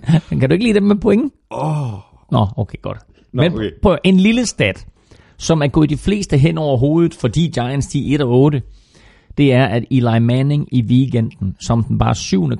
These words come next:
Speaker 1: quarterback i historien, kom over halvtreds tusind yards.
Speaker 2: Den er også gået hen over hovedet på mig.
Speaker 1: Halvtreds tusind og fireogtredive er han oppe på. Og, øh, der er seks quarterbacks før ham, der har kastet halvtreds tusind yards. Der er et point til dig,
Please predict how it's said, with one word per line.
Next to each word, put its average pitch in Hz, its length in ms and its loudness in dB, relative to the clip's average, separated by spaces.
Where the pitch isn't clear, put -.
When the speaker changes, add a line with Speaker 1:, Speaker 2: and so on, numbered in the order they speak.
Speaker 1:
quarterback 135 420 0
i 98 120 -4
historien, 104 600 0
kom - 200 0
over 123 280 0
halvtreds 110 480 -6
tusind - 400 -8
yards. - 420 -12
Speaker 2:
Den 104 120 -2
er 82 40 -2
også 78 140 -6
gået 80 160 -4
hen 78 100 -4
over 73 120 -6
hovedet 73 160 -8
på 71 80 -14
mig. 62 100 -14
Speaker 1:
Halvtreds - 320 0
tusind 185 240 0
og 143 60 2
fireogtredive 170 480 0
er 156 40 2
han 127 80 2
oppe 139 180 -4
på. 151 220 -4
Og, 139 500 2
øh, 127 140 -2
der 160 60 2
er 160 120 0
seks - 420 -4
quarterbacks 147 600 -2
før 196 300 0
ham, 127 240 0
der - 60 -2
har 117 120 2
kastet - 460 -2
halvtreds 160 360 0
tusind 127 380 -2
yards. 160 380 -4
Der 160 60 2
er 151 60 4
et 123 100 -2
point 147 220 2
til 160 100 0
dig, 139 120 -4